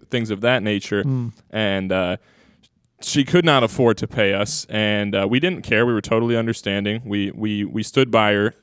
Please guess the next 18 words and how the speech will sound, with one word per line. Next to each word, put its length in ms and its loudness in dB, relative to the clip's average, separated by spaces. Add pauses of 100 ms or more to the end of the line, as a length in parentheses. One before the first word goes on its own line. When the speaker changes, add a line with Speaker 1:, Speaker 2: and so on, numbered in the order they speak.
Speaker 1:
through 220 0
whatever, 520 2
you 120 0
know, 160 -2
we, 160 0
we 180 -4
just 220 -4
reminded 400 -2
her 160 2
that 220 0 (380)
those 240 4
rewards 400 2
points 340 -2
would 160 -4
keep 260 -6
growing. 500 -2
And, 360 0
uh, 220 4